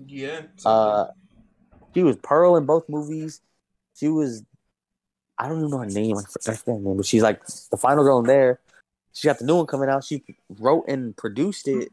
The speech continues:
Speaker 1: <clears throat>
Speaker 2: Uh, Pearl. That's fucking nuts. That's dope.
Speaker 1: Yeah, it's dope.
Speaker 2: Ah,
Speaker 1: What,
Speaker 2: yeah.
Speaker 1: um, when is that new one
Speaker 2: That's so
Speaker 1: supposed to
Speaker 2: cool.
Speaker 1: come out?
Speaker 2: I think they said this month.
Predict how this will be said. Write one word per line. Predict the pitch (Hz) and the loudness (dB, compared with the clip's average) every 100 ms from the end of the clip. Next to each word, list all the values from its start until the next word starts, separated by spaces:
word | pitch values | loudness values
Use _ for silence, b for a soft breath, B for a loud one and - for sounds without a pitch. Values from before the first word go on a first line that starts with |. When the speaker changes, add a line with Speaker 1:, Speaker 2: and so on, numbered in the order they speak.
| _ _ - | _ _ -14
Speaker 1:
<clears throat> | 151 185 117 | -12 -8 -4
Speaker 2:
Uh, | 120 | -2
Pearl. | - 151 180 151 143 - _ _ _ - | -2 2 4 4 2 -4 _ _ _ -4
That's | 135 - | -4 -4
fucking | 113 - 101 | -12 -12 -16
nuts. | 104 120 | -14 -4
That's | 139 - | -4 -4
dope. | 95 110 123 - _ _ _ | -10 -4 -4 -6 _ _ _
Speaker 1:
Yeah, | 131 131 | -14 -10
it's | 127 131 | -10 -14
dope. | 123 123 | -20 -16
Speaker 2:
Ah, | 113 110 104 - - - - _ _ _ b b b | -12 -10 -12 -14 -16 -18 -20 _ _ _ b b b
Speaker 1:
What, | - 101 | -2 0
Speaker 2:
yeah. | 95 185 | 2 -2
Speaker 1:
um, | 147 120 _ _ | -8 -16 _ _
when | 151 196 | -10 -8
is | 202 | -8
that | 190 165 | -8 -10
new | 165 | -10
one | 180 | -10
Speaker 2:
That's | 175 | -6
so | 165 | -6
Speaker 1:
supposed | 170 - | -6 -8
to | |
Speaker 2:
cool. | - | -8
Speaker 1:
come | 123 | -8
out? | 143 156 - _ _ _ _ _ _ _ - | -12 -14 -18 _ _ _ _ _ _ _ -2
Speaker 2:
I | |
think | 127 180 | 2 4
they | 196 | 4
said | 202 160 107 | 4 2 2
this | 147 - | 0 2
month. | 175 117 - | 0 0 -2